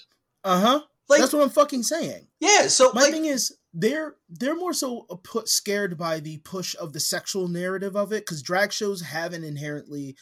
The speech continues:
Speaker 1: sexual nature to it,
Speaker 2: Okay,
Speaker 1: but they
Speaker 2: well,
Speaker 1: can't
Speaker 2: that's
Speaker 1: articulate that there's a difference between that and just, you know, the f-, the showiness of it.
Speaker 2: Right.
Speaker 1: Like,
Speaker 2: Okay.
Speaker 1: the
Speaker 2: So
Speaker 1: kid
Speaker 2: there's
Speaker 1: version is
Speaker 2: that's
Speaker 1: just
Speaker 2: different.
Speaker 1: showy.
Speaker 2: Uh, a very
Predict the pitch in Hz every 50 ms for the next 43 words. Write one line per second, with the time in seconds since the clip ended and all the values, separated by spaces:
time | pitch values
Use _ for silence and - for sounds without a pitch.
0 | _ _ - - - 175 160 - - 151 139 147 160 165 160 - 208 - - 233
1 | 240 233 226 233 269 226 214 196 - 220 226 226 254 269 311 311 - 233 208 208
2 | - - 226 240 240 277 269 269 269 294 294 285 - - - _ _ 214 196 196
3 | - 208 208 180 180 185 - - 190 196 196 - 165 147 - - - 156 143 -
4 | - 170 156 151 147 143 135 117 - 143 147 156 175 214 - _ _ _ _ _
5 | _ _ 180 175 175 143 180 180 170 170 - - 190 196 190 190 175 175 160 -
6 | _ _ - 160 190 180 - - - - - - - 170 170 180 170 160 160 -
7 | - - - 226 208 202 196 190 170 151 139 127 107 - - 117 101 104 92 82
8 | - _ _ _ _ _ _ _ _ _ _ _ _ - 180 156 117 170 165 147
9 | - - 139 113 - 233 226 277 320 302 247 196 226 220 208 185 175 196 180 180
10 | 202 226 - - - - - 190 180 214 185 98 90 - - 123 123 120 110 117
11 | 123 117 110 104 139 151 139 131 110 -